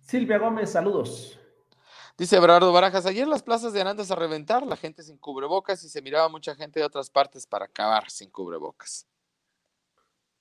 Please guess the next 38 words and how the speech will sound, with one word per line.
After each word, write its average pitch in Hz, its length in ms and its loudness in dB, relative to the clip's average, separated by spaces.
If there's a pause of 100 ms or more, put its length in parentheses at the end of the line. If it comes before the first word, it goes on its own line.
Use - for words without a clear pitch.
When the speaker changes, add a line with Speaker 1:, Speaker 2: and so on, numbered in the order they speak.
(260)
Speaker 1:
Eh, 151 480 -4
John 233 560 0
S 196 240 -4
J, 202 320 0
saludos 160 480 0
a 151 80 -4
Rafa 139 380 -4
y 120 100 -8
a 117 60 -8
ti, 127 80 -8
y 127 240 -4
a - 20 -4
un 131 80 -8
servidor, 127 340 -4
gracias. 143 480 -6 (760)
Speaker 2:
Estimado 240 680 10
Mario 214 280 2
Enríquez, 214 600 -2
muy 147 360 -12
buenos 196 260 -4
días, 220 240 0
dice 175 140 -14
saludos 180 320 -2
a 180 60 -2
las 165 120 -2
mujeres, 175 600 -6
feliz 139 220 -14
Día 139 100 -2
de 139 60 0
la 139 100 -2
Mujer. 151 280 -6 (2000)
Speaker 1:
Eh, 139 180 -6
Mari 151 240 0
Quirós, 185 400 6
buenos 151 240 -2
días 160 160 -2
para 117 220 -6
ti. 226 480 -6